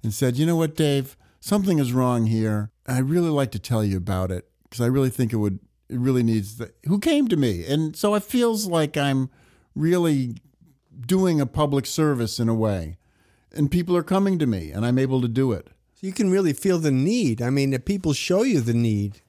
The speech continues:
Speaker 2: for what you do, and especially, as you say, you've been here for so long that you're an established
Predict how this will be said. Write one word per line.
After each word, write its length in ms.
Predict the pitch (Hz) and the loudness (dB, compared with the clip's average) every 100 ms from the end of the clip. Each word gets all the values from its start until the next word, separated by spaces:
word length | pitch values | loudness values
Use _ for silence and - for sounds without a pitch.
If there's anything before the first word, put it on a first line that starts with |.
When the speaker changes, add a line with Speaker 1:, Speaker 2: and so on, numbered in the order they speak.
| _ | _
Speaker 2:
for 260 | - 143 139 | -6 -2 -2
what 300 | 120 151 143 | 0 -2 0
you 120 | 156 | -2
do, 480 | 151 131 190 151 101 - | 0 0 0 0 -2 -8
and 600 | 117 113 113 110 110 110 - | -6 -4 -2 -4 -6 -10 -16
especially, 760 | - - - 196 - 143 127 120 | -14 -8 -2 -2 0 0 0 -2
as 300 | - 135 123 | -4 -4 -2
you 80 | 127 | -4
say, 180 | - 180 | 0 0
you've 200 | 135 120 | 0 0
been 160 | 143 | 0
here 380 | 143 147 143 127 | 2 2 0 0
for 180 | 113 113 | -4 -8
so 240 | - 120 110 | -4 -2 0
long 600 | 104 131 165 120 101 98 _ _ _ _ | 0 0 2 0 0 -4 _ _ _ _
that 120 | 101 | -16
you're 220 | 101 117 113 | -4 -2 0
an 80 | |
established 1160 | 110 - - - 120 147 156 147 139 - - - | -2 -4 -6 -2 0 0 0 0 0 -4 -12 -18